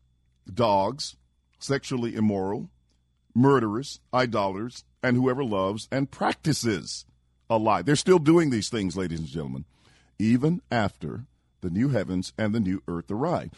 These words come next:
So what is my point? My point is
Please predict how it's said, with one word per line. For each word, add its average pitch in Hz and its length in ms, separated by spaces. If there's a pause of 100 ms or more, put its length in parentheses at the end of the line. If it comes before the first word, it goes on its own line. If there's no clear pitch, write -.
(140)
So 196 160
what 196 200
is 175 140
my 160 140
point? 196 320
My 147 160
point 220 380
is 196 540